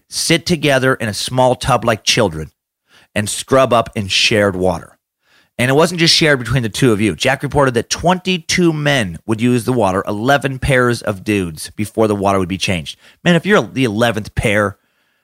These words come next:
oh, God, how much does that suck? You know the water is fucking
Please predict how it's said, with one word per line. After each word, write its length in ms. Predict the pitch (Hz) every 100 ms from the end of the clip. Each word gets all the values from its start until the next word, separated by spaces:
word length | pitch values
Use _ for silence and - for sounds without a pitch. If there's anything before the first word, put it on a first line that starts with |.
| _ -
oh, 640 | 175 185 160 127 - - _ _
God, 260 | - 165 143
how 80 | 135
much 160 | 127
does 60 | -
that 140 | 110
suck? 460 | - - 156 110 -
You 60 | 151
know 100 | 151
the 80 |
water 320 | 123 123 123 95
is 160 | 92 - -
fucking 440 | 139 - 104 87